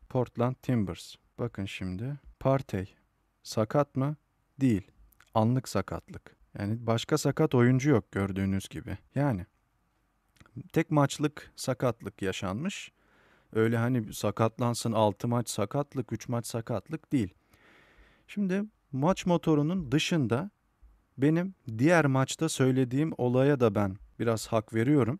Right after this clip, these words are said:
Şurada şöyle düşüneceğim artık. Eğer dört dört iki oynuyorsam stili ofansif yapmak iyi gelmiyor.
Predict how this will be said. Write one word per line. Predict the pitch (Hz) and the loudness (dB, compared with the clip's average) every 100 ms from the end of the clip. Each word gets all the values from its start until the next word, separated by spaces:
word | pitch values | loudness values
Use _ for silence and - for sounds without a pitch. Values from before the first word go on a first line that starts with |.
| _ | _
Şurada | _ - - 196 175 190 185 | _ -10 0 0 2 -2 -2
şöyle | - 185 151 113 | 4 6 8 4
düşüneceğim | 101 110 104 104 101 | 0 0 0 0 0
artık. | 98 101 - - - | -2 -4 -10 -14 -6
Eğer | 151 175 117 110 | 0 2 2 4
dört | 143 151 - | 2 2 2
dört | 110 - | 0 2
iki | 143 - | -2 2
oynuyorsam | 110 113 123 151 131 - 123 165 _ | 4 4 4 4 2 -2 -6 -6 _
stili | - 123 - 135 | -6 -4 0 0
ofansif | 123 110 110 104 - 147 | 2 2 0 -2 -4 -2
yapmak | 113 92 _ 143 - - _ _ _ _ 123 | -2 -2 _ -10 -10 -20 _ _ _ _ -2
iyi | 123 120 | -2 4
gelmiyor. | 120 110 90 - - - | 6 6 4 -4 -12 -20